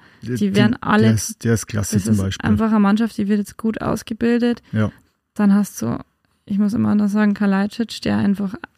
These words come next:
Speaker 2: ein geiler Fußballer ist und sich, glaub ich, jetzt schon das zweite Mal das Kreuzband gerissen hat.
Speaker 1: Ja, leider Gottes.
Speaker 2: Und die Ausbildung, die die mittlerweile in Österreich haben, die machen das gut. Die, die Jungen, die werden relativ schnell auch in die Profimannschaften rangeführt.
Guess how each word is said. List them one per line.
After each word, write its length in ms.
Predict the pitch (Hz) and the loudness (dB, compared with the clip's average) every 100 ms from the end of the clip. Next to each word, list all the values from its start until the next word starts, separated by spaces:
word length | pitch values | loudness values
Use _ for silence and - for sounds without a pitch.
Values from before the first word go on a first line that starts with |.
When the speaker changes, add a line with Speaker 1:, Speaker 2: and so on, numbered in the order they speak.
| - | -10
Speaker 2:
ein 300 | - 208 208 - _ | 0 2 2 -2 _
geiler 360 | 226 233 233 240 | -2 0 2 0
Fußballer 580 | - 233 - 233 226 240 | -4 -10 -6 -4 -2 -2
ist 140 | 220 | -2
und 120 | 214 208 | -4 -2
sich, 180 | 208 | -6
glaub 180 | - 202 | -4 -2
ich, 60 | 190 | -2
jetzt 140 | 202 | -4
schon 100 | 202 | -8
das 160 | - - | -12 -4
zweite 320 | 196 220 233 | -2 0 0
Mal 120 | 226 | 0
das 100 | 220 | 0
Kreuzband 420 | - 220 - 240 220 | -2 -6 -2 -2 0
gerissen 360 | 226 - 233 | -2 0 2
hat. 160 | 233 226 - - - | 2 0 -8 -20 -6
Speaker 1:
Ja, 180 | 110 110 - | -2 -2 -2
leider 280 | 104 110 104 | -2 0 2
Gottes. 440 | 104 101 107 - - | 0 -2 -4 -6 -6
Speaker 2:
Und 480 | 220 208 214 208 - _ _ _ _ _ _ _ _ - | 0 4 6 4 0 _ _ _ _ _ _ _ _ -8
die 160 | 208 - | -4 -2
Ausbildung, 480 | 233 220 226 220 | -4 -4 -4 0
die 80 | 220 | 0
die 100 | 202 | 2
mittlerweile 440 | 214 214 220 202 202 | -2 -2 -4 -2 -2
in 60 | |
Österreich 500 | 233 - 247 233 214 | -4 -6 -6 -6 -4
haben, 200 | 240 240 - - _ - | -4 -4 -6 -18 _ -4
die 40 | |
machen 240 | 208 202 208 | 0 2 0
das 180 | 196 - | -2 -4
gut. 340 | 240 269 - - _ _ _ - | -4 -4 -8 -20 _ _ _ -6
Die, 260 | 214 208 | -4 -2
die 160 | - 202 | -2 0
Jungen, 300 | 214 233 233 | 2 4 4
die 140 | 202 196 | 2 0
werden 180 | 202 | 2
relativ 400 | 196 208 208 208 | 0 -2 -4 -10
schnell 320 | - 202 214 - | -4 -2 0 0
auch 200 | 208 208 | 0 2
in 80 | |
die 100 | 208 | 2
Profimannschaften 680 | 190 214 240 226 220 226 - | 0 -2 0 2 0 -2 -4
rangeführt. 580 | 220 226 233 - 233 - | 0 2 0 -2 -6 -6